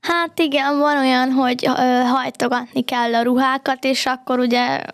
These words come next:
tele van az egész szoba, de anyának erre nincsen ideje, mert most a szülők báját is, ö,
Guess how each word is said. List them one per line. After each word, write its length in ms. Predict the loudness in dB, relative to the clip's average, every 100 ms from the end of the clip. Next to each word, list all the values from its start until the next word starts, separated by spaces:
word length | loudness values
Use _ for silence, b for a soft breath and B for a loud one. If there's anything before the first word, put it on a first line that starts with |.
| -14 -12 -12 -6
tele 240 | -2 0
van 140 | 0
az 200 | 0 0
egész 300 | -2 -2 -4
szoba, 400 | -2 -4 -2 -4 -6 B B _
de 160 | 0
anyának 540 | 2 0 0 0 -2 -2
erre 260 | -2 -2
nincsen 400 | -2 0 0 0
ideje, 320 | -2 -2 -2 -2
mert 280 | -2 -2
most 200 | -4 -2
a 40 | -2
szülők 440 | -2 0 0 0
báját 480 | -2 0 -2 -4 -4
is, 240 | -4 -2
ö, 420 | 0 0 2 2